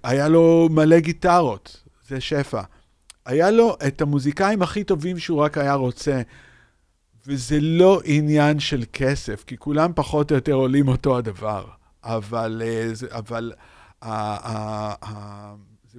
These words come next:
משהו ב-state of mind, "בואנה, בא לי לנגן עם ההוא, בא לי ל-, לעשות את זה, אולי עם המוזיקאי הזה, אולי עם המפיק הזה, אולי באולפן הזה."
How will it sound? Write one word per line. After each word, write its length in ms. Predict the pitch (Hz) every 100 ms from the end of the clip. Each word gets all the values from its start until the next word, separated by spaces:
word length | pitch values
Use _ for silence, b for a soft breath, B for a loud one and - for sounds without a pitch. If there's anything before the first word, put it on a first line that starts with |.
| 113
משהו 300 | 160 175 180
ב-state 560 | 123 117 - 156 160 143
of 140 | -
mind, 180 | 143 147 117
"בואנה, 260 | 147 151
בא 160 | 120 127
לי 160 | 147 143
לנגן 440 | 123 117 123 127
עם 160 | 123 107
ההוא, 280 | 113 117 b b b -
בא 220 | 123 135
לי 480 | 151 160 147 143 123
ל-, 240 | 120 104 113
לעשות 400 | 113 - 131 -
את 100 | 127
זה, 360 | 117 113 113 113
אולי 320 | 110 113 120
עם 100 | 131
המוזיקאי 540 | 120 113 107 - 123 120
הזה, 260 | 110 117
אולי 300 | 107 117 143
עם 80 | 175
המפיק 380 | 156 135 156 143
הזה, 160 | 127 127
אולי 420 | 127 131 160 196
באולפן 480 | 170 147 135 147 151
הזה." 220 | 127